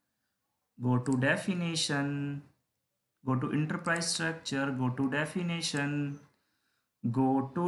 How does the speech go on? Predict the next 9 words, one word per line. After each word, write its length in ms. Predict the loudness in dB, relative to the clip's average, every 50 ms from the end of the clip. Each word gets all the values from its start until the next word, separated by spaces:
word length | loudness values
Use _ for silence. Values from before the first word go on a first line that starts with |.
| 4
logistic 760 | 4 6 6 6 4 4 2 0 0 0 -2 -2 -4 -4 -2 -2
journal, 680 | 0 2 2 2 2 0 0 2 2 4 4 2 2 0 0 -2 -2 -2 -4 -6 -12 -18 _ _ _ _ _ -4
go 240 | 0 2 2 2 0 0
to 100 | 0 0 2 2
define 480 | 0 0 4 4 6 6 4 2 -2 0
copy 340 | 0 0 0 0 0 0 0 2
delete 360 | 4 4 4 4 4 2 0 -8 -16 -20 -8 -2
check 260 | 0 0 0 0 -2
plant, 300 | -2 -2 -2 -4 -6